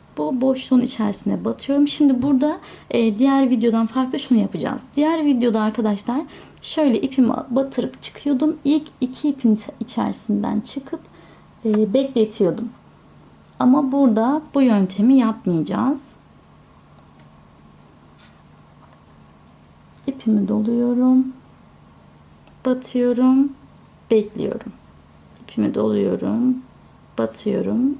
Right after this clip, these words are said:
İp alıp bekliyorum. Tekrar. Ve yandaki boşluğa atlıyorum. Bu yandaki boşluğa da üç kez batıyorum.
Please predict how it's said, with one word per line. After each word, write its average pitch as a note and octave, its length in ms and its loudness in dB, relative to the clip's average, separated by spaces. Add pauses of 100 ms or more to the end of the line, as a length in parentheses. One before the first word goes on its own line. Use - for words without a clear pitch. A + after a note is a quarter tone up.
İp - 200 -8
alıp G#3+ 360 -6
bekliyorum. F#3+ 640 -4 (1040)
Tekrar. G#3+ 1000 -4 (3250)
Ve C#4 320 2 (1200)
yandaki B3 560 0
boşluğa G3 520 0
atlıyorum. B3 880 0 (100)
Bu C4 60 0
yandaki B3+ 580 2
boşluğa F#3+ 480 -4
da D#3+ 60 -4
üç - 240 -10
kez - 320 -6
batıyorum. A#3+ 880 -2